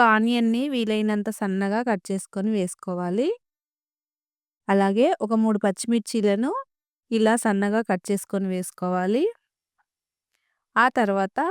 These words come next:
కొద్దిగా కొత్తిమీర వేసుకోవాలి. ఇలా వేసుకున్న తర్వాత ఇప్పుడు ఇందులోకి ఒకటిన్నర కప్పు గోధుమ పిండిని వేసుకోవాలి. ఆ తర్వాత రెండు స్పూన్ల బియ్యం పిండి,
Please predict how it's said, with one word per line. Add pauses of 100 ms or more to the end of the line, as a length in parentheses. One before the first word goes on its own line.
కొద్దిగా (140)
కొత్తిమీర
వేసుకోవాలి. (800)
ఇలా
వేసుకున్న
తర్వాత (260)
ఇప్పుడు (100)
ఇందులోకి (640)
ఒకటిన్నర
కప్పు (160)
గోధుమ
పిండిని
వేసుకోవాలి. (1800)
ఆ
తర్వాత (140)
రెండు
స్పూన్ల
బియ్యం
పిండి,